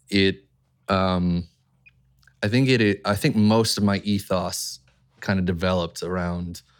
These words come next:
he, what he was trying to tell his readers. Um, and it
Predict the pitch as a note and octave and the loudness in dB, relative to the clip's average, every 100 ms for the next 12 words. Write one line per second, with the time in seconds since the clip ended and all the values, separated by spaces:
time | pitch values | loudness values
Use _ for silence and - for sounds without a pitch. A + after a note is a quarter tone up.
0 | _ _ _ _ - G2 F#2 - - G2+ | _ _ _ _ -2 0 0 -4 -12 -8
1 | F#2 G2 G2 G2 F#2 - G2+ F#2 E2+ - | -2 -2 0 -2 -2 -2 -2 0 -2 -2
2 | G2 F#2+ F2 E2 _ _ _ _ _ _ | 0 0 -2 -8 _ _ _ _ _ _
3 | _ F#2+ E2 F2 F#2+ - - - _ - | _ -6 -4 -4 -4 -6 -12 -14 _ -20
4 | - _ _ - F2+ E2 E2 D#2+ D#2+ D#2 | -20 _ _ -8 -4 -2 -2 -2 -4 -8
5 | E2+ _ - F#2 F2+ F2 E2+ D#2+ - _ | -14 _ -4 -2 0 0 -2 -4 -8 _
6 | _ _ - | _ _ -4